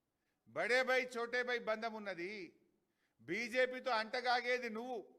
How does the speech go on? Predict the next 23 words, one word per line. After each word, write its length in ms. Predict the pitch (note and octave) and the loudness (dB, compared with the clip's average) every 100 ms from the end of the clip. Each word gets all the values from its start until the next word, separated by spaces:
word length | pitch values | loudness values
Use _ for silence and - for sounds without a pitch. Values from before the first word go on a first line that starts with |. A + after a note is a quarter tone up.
| _ _ _ _ | _ _ _ _
బీజేపీతో 680 | C3 A#3 A#3 B3+ B3+ B3 B3+ | -6 -4 2 2 2 -2 -4
చీకటి 420 | B3 A3+ B3 B3+ | -2 -6 -4 -2
ఒప్పందాలు 520 | B3 A#3+ A#3+ A#3 A3+ | -2 -2 -4 -2 -4
ఉన్నాయి 220 | A3 B3 G3+ | -4 -6 -4
నీకు. 420 | F3 G#3+ G3+ F3+ _ _ _ _ _ _ _ _ _ _ _ C3 | -6 -8 -12 -20 _ _ _ _ _ _ _ _ _ _ _ -4
ఢిల్లీ 340 | G#3+ B3 C4 | -2 -2 -2
పోతే 300 | B3 B3+ B3+ | 0 2 2
చీకట్ల 480 | A#3+ A#3 A#3 B3 B3 | 0 -4 -4 -2 -4
కార్లలో 480 | A#3+ G#3+ A#3+ B3 B3 | 0 0 0 -2 -2
తిరిగేది, 640 | A3+ A#3+ B3 B3 G3+ - _ - | -4 0 0 0 -6 -14 _ -14
నువ్వు 200 | F3+ A3+ | -6 -2
ఎవరోని 420 | A3 B3 B3+ B3 | 0 2 2 0
కలిసేది, 680 | A3+ A#3 B3 B3 B3 G3+ - _ _ _ B2+ | -4 -6 -4 -4 -4 -10 -12 _ _ _ -8
already 260 | F#3 A3 G#3+ | -6 -4 -4
వస్తూనే 320 | G3+ A3 A3 | -6 -6 -10
ఉన్నాయి 240 | A#3 A3+ A3 | -8 -8 -6
బయటకు. 380 | A3 A3 G#3+ _ _ _ _ _ _ _ _ _ _ _ _ _ _ - | -8 -10 -18 _ _ _ _ _ _ _ _ _ _ _ _ _ _ -8
మళ్ళీ 140 | A3+ | -6
మా 180 | G3 F#3 | -4 -4
మీద 200 | G#3 G3+ D#3 - _ _ | -4 -6 -10 -18 _ _
అబాండాలు 380 | C#3+ F3+ E3+ D3 | -6 -4 -2 -6
వేస్తావా 320 | B2+ - A#2+ | -8 -12 -12
నువ్వు? 320 | A3 B3 _ | -12 -16 _